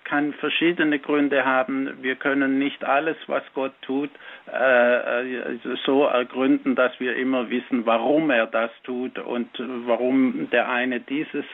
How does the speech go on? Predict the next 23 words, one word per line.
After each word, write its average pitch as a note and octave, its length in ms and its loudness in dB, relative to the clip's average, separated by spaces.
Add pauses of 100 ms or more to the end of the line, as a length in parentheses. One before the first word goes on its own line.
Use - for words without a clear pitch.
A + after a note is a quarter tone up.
unschuldig C3+ 640 0
leiden B2+ 380 2
muss B2+ 260 -8
und B2+ 180 -8
der A#2+ 180 0
andere A#2+ 440 -2
jenes. A2+ 560 -2 (800)
Aber D3+ 500 4 (240)
die C#3 260 -4 (200)
christliche, D3 600 -6
äh, C3 680 0
äh, B2 400 -2
Religion B2 880 0
oder C3+ 420 -2
geht B2+ 540 -2
grundsätzlich D3+ 800 -2
davon B2+ 420 -2
aus, C#3 320 0 (140)
dass A2+ 160 0 (180)
alles, G3 400 -2 (120)
was D#3 200 -6 (160)
Gott D3 220 -6 (440)
wirkt, C#3+ 540 -2